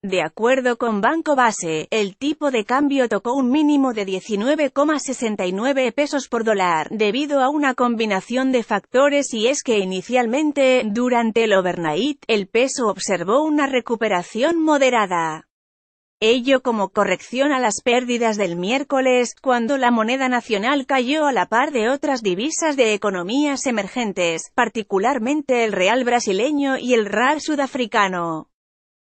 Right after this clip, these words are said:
La institución financiera indicó que la publicación de indicadores económicos poco favorables para Estados Unidos ayudó a reducir la especulación sobre futuros incrementos a la tasa de interés de la Reserva Federal, lo que también permitió que el dólar perdiera terreno.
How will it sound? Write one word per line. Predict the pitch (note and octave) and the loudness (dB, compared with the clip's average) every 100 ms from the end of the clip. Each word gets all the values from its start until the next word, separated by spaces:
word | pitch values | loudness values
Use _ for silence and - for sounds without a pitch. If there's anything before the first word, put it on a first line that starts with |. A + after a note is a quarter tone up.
| _ _ | _ _
La | G#3+ G#3+ G3+ | -2 2 2
institución | G3+ - G3+ F3+ - A#3+ C4 | 0 -2 -4 -4 -2 -2 -2
financiera | A#3+ A#3 G3 F3 - A#3+ B3+ A#3 | -2 -2 -2 -4 0 2 4 2
indicó | G#3+ F#3 - A3+ C#4 | 2 -2 -2 0 0
que | C4+ A3+ | 0 0
la | G3+ | 0
publicación | F#3 F#3 F3+ E3 - A3+ B3 | -2 -4 -6 -8 -4 0 2
de | A3+ | 2
indicadores | F#3+ F#3 E3+ E3 F#3 B3+ C4 A3 | 2 0 -4 -4 0 0 0 -2
económicos | G#3+ F3+ F#3 D4 D4+ C4+ C4+ - | -2 -2 0 2 0 0 -2 -2
poco | C4+ E4+ C#4+ | -2 0 -2
favorables | - G3+ F3 G3+ D4 C4+ B3 - | -2 -2 0 0 0 0 0 0
para | A#3 G#3 | 0 0
Estados | F#3 - A#3+ A#3+ A3 | -2 0 2 2 0
Unidos | G3+ A3+ C#4 C4 B3 | -2 -2 0 0 0
ayudó | A3+ G#3 F#3+ B3+ | -2 0 2 2
a | C#4+ | 2
reducir | A#3 G#3 F#3+ - D4 | 0 -2 -4 -4 -4
la | B3+ G#3+ | 0 0
especulación | G#3 - A3 G#3 F#3 E3+ - C4 D4+ | 0 -2 -4 0 -2 -2 -2 0 0
sobre | C#4+ C#4+ C4+ C4 | 0 -2 -2 -2
futuros | - G#3+ C#4+ D#4+ C4+ | -2 -4 0 -2 0
incrementos | C4 A#3+ A3 G3+ C#4+ D4+ D4 A#3+ | -2 0 0 0 0 -2 -2 -2
a | |
la | G#3 F3+ | -2 -2
tasa | B3+ C#4+ C#4 | -4 -4 -2
de | A#3+ | 0
interés | G3+ G3 F3 G#3+ B3 | 0 0 -2 -2 0
de | A3 | 0
la | G3 | 0
Reserva | G3+ G3+ A#3+ D#4 F4 E4 | 0 -4 -2 -2 -2 -4
Federal, | G#3 F#3 D#3+ F#3 F3+ D#3+ - | -2 0 2 2 0 -2 -4
lo | A#3+ | -4
que | A3+ | -2
también | G#3+ F#3+ A3 D4 C#4+ | -2 -2 2 2 2
permitió | A#3 A3 G3+ A#3 D4 | 0 -2 -4 -2 -2
que | C#4 | 0
el | C4 | -2
dólar | G#3 G3+ F#3+ | -2 -2 -2
perdiera | F#3 F#3+ F#3 C#4 D#4+ D4+ | 0 -2 0 -2 -2 -2
terreno. | D4 C#4+ C4 A3 F#3+ F3+ E3 - | -2 0 0 0 0 0 -2 -6